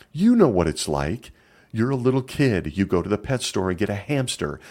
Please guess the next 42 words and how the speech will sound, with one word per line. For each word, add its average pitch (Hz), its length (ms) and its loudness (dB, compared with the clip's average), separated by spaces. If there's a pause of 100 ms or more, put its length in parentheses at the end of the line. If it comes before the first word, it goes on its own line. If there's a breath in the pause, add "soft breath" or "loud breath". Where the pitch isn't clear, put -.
(160 loud breath)
You 139 100 0
could 147 160 -4
spend 156 240 -2
an 143 140 -2 (120)
hour 143 380 0
standing 147 460 0
in 151 100 -4
front 120 220 -2
of 113 80 -6
the 127 100 0
hamster 147 400 -4
cage 98 380 -2 (240 loud breath)
watching 143 420 -2
it 143 160 -4
run 113 460 2
on 127 220 -2
the 143 100 0
hamster 139 520 -2
wheel. 87 380 -4 (280 loud breath)
It's 139 200 -4
incredibly 151 640 0
entertaining. 147 720 -2 (160 loud breath)
He 165 80 0
moves 156 260 2
so 143 140 -4
fast. 147 380 -2
He's 151 140 -2
so 147 140 -2
cute. 156 400 -2
He's 160 180 -4
got 165 180 -2
little 160 200 0
legs. 156 320 -2
I'm 208 60 -6
gonna 226 120 -4
watch 160 280 -2
everything 170 340 -2
he 170 140 -2
does 170 240 -4
for - 260 -4
hours. 151 540 -2 (340 soft breath)
Yeah. 214 520 0